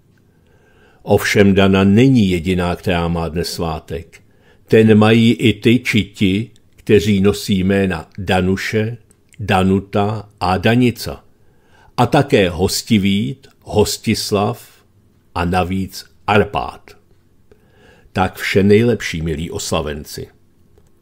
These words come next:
A jako vždy, i dnes jsou pro tento den významné a mezinárodní dny.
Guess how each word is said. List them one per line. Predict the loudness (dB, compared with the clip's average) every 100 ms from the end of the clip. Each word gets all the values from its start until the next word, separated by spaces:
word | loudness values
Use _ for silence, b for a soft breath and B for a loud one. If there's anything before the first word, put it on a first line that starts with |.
| _
A | 0
jako | 2 2 2 2
vždy, | 2 0 4 4 4 -2 -2
i | 0
dnes | 2 4 4 2
jsou | 2 2
pro | 4 2
tento | 2 0 2 2
den | 2 0
významné | 0 -2 0 2 2 2 2 0 -2
a | 0
mezinárodní | 2 2 2 2 4 4 4 0
dny. | 2 0 -2